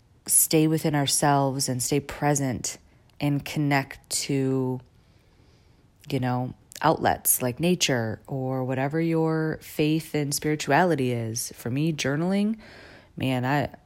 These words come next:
I was journaling like crazy yesterday and even did a little this morning because for me, that's like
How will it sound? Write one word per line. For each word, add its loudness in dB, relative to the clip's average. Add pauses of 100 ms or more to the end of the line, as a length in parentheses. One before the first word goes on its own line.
(120)
I -4
was -2
journaling -2
like -4
crazy 0
yesterday -4
and -4
even 0
did 0
a 2
little 0
this -4
morning 0
because -2 (300)
for -4
me, 2
that's -2
like -2